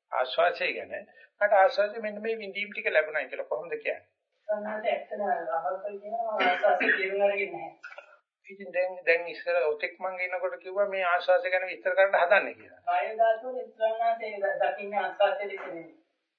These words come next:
Speaker 1: ඇත්ත වෙන්න පුළුවන්. නමුත් ඒ, ඒ කතා කරන්නේ වාතය පිටවීමක් ගැනද ඇතුල්වීමක් ගැනද?
Speaker 2: පිටවීමක්.
Speaker 1: ඉතින් එනම් ප්‍රශ්වාසය කියන වචනේ උපද මාතේ අකමැති වුණාට ඕකට තමයි ලෝකයා ප්‍රශ්වාසය කියලා කියන්නේ. ප්‍රශ්වාසය දැක්කේ නැහැ කියලා කිව්වට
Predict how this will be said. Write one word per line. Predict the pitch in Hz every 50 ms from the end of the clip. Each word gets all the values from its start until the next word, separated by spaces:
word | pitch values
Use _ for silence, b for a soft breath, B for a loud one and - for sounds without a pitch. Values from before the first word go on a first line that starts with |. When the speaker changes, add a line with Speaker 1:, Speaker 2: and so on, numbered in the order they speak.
| _ _ _ -
Speaker 1:
ඇත්ත | - - - - - - - - - -
වෙන්න | 226 202 196 196 202
පුළුවන්. | 202 226 220 208 170 151
නමුත් | 151 156 175 175 -
ඒ, | 165 160 160 160
ඒ | - 143 143 147
කතා | 147 - - 151 156
කරන්නේ | 156 175 180 185 190 180
වාතය | 165 156 156 156 156 151 147
පිටවීමක් | - - 139 - 160 165 180 180 190 185 185 180
ගැනද | 185 190 202 214 214
ඇතුල්වීමක් | 208 208 - 220 - 147 127 -
ගැනද? | - - -
Speaker 2:
පිටවීමක්. | - - - - 220 220 202 - - _ _ _ _ _ _ _ _ -
Speaker 1:
ඉතින් | 226 214 - 247 233 240
එනම් | 240 220
ප්‍රශ්වාසය | - 240 233 - 254 247 240 233 269 247
කියන | 254 247 240 247
වචනේ | 247 247 240 254 220 190
උපද | 160 156 143 143
මාතේ | 156 151 156 156 185 160
අකමැති | 131 131 151 147 165 165 170 202
වුණාට | 202 220 214 208
ඕකට | 208 202 202 196
තමයි | 214 214 226 226
ලෝකයා | 220 220 220 220 220 220
ප්‍රශ්වාසය | - 226 220 - - 214 214 190 214 214
කියලා | 214 220 226 226
කියන්නේ. | 226 - 226 185 - - _
ප්‍රශ්වාසය | - 135 127 - 147 151 151 151 156
දැක්කේ | 127 131 135 131 - 156
නැහැ | 151 165 170 170 165
කියලා | 180 175 165
කිව්වට | - - 139 143 151 196 220 -